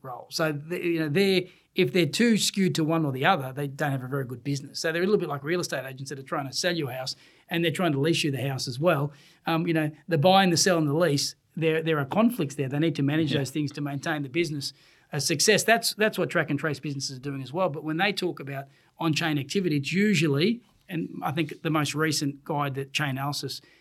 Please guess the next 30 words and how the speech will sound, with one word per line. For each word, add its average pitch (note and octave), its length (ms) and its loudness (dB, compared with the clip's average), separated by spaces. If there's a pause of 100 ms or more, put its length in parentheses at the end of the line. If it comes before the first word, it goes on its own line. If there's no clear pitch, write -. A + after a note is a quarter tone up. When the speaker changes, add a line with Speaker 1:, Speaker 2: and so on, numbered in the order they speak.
(120)
Speaker 1:
came C#3+ 240 0
out C#3 140 0
with, F3 220 -2
I D3 60 -4
think D3+ 200 -2
it - 40 -8
was, C#3 120 -4
again, D3 240 2
less D3+ 240 0
than C3+ 220 -4
one C#3+ 220 -4
percent C#3+ 300 -8
of C#3 60 -10
transactions C#3 640 -12
in C3 80 -14
the C3 80 -14
way C3+ 160 -8
that B2+ 140 -16
they've C3+ 160 -10
characterised C#3 560 -8
them, D#3+ 100 -12
Speaker 2:
Yep. A#2 140 -4 (160)
Speaker 1:
have, D3 320 -2
have D3+ 160 0
a D3+ 40 2
nefarious D3 600 0 (300)
sort - 240 2
of C3 60 0
a A#2+ 40 0
source, G3+ 520 6